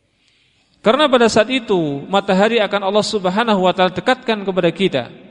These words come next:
kurang lebih hanya berjarak satu mil, ya, sebagaimana di dalam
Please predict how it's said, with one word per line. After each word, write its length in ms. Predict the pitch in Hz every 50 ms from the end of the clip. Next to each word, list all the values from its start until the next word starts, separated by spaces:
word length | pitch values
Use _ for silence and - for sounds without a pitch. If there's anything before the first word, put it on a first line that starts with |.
| - - _ _ _ _ _ _ _ _ _ _ _
kurang 240 | - 190 185 185 190
lebih 240 | 190 185 - 226 208
hanya 220 | 202 196 196 196
berjarak 800 | 190 196 170 165 - 180 175 185 214 220 208 - - - - -
satu 260 | - 226 226 226 269 254 247
mil, 400 | 220 185 156 135 127 123 120 117 - - - -
ya, 160 | - - 131 131
sebagaimana 480 | - 170 165 165 - 160 165 190 208
di 80 | 185 185
dalam 240 | 156 165 160 175